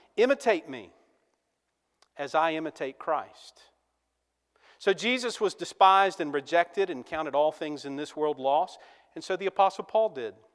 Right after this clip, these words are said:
And so we are. "Oh, but we love the world, and we love our stuff,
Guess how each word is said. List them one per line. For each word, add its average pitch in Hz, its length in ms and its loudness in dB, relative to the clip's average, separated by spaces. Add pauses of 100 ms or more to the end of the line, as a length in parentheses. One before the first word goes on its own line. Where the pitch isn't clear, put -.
(1000)
And 143 160 -12
so 160 220 -2
we 147 260 -8
are. - 280 -12 (1080)
"Oh, 196 320 -4
but 190 160 -6
we 202 100 0
love 202 680 2
the 196 80 -2
world, 196 580 2 (120)
and 226 100 -12
we 214 100 -6
love 208 260 4
our 196 120 0
stuff, - 880 -6